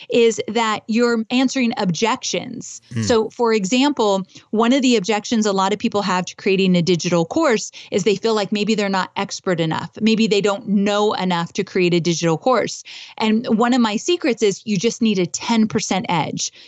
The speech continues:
Speaker 1: You need to have gotten results for yourself or someone else and be ten percent ahead of those you teach so that you can show them the way.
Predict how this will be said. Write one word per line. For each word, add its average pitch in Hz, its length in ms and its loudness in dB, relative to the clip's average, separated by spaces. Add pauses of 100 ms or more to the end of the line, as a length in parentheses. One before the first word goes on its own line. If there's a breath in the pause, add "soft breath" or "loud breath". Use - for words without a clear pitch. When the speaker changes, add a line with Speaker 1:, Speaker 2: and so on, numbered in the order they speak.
Speaker 1:
You 226 140 6
need 226 200 6
to 233 100 2
have 202 120 0
gotten 202 300 -2
results 185 520 0
for 208 140 -2
yourself 196 720 0
or 214 80 -4
someone 208 360 0
else 233 360 0 (320 loud breath)
and 277 100 4
be 277 240 4
ten 370 240 -2
percent 311 420 -2
ahead 240 280 -2
of 190 120 0
those 208 280 0
you 196 100 -2
teach - 460 0 (180 loud breath)
so - 160 0
that 214 180 0
you 226 180 4
can 233 140 2
show 208 220 2
them 190 220 4
the 170 100 2
way. - 380 -4